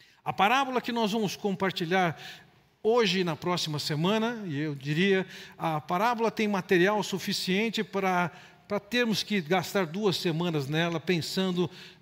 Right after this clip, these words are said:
em dois públicos distintos que estão dentro dessa parábola.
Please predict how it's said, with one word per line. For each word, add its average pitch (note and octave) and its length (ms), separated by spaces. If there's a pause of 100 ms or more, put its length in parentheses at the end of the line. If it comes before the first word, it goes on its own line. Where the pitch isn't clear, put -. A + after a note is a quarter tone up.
em F3+ 160
dois G#3 380
públicos F3 580
distintos E3+ 720
que - 120
estão D#3+ 280
dentro D3+ 300
dessa C#3+ 320
parábola. C3+ 480